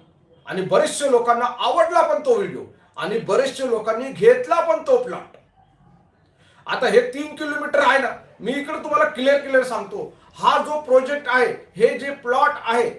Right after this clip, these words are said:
तीन किलोमीटर हायवे पासून चार लाख तीस हजार वाले,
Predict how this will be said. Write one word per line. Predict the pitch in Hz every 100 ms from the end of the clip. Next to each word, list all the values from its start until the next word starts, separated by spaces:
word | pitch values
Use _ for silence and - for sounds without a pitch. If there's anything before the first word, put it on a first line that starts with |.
| - _ _ _
तीन | 262 285
किलोमीटर | 277 277 262 262 247
हायवे | 202 214
पासून | 214 196 175 143 - _ _ _
चार | 220 247 240
लाख | 240 240 - - _ -
तीस | 285 269
हजार | 220 220
वाले, | 202 160